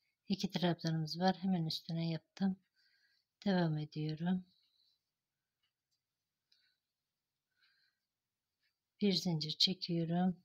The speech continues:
ve sonuna geldim. Şimdi burada bir, e, zincirimiz var.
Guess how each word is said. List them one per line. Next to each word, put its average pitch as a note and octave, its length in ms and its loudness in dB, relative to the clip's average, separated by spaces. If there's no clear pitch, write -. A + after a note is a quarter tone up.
ve F#3 220 2
sonuna E3 580 0
geldim. D#3 460 -6
Şimdi - 400 2
burada F3 440 2
bir, F#3+ 280 -2
e, F3+ 360 0
zincirimiz F3 760 4
var. D3+ 180 -10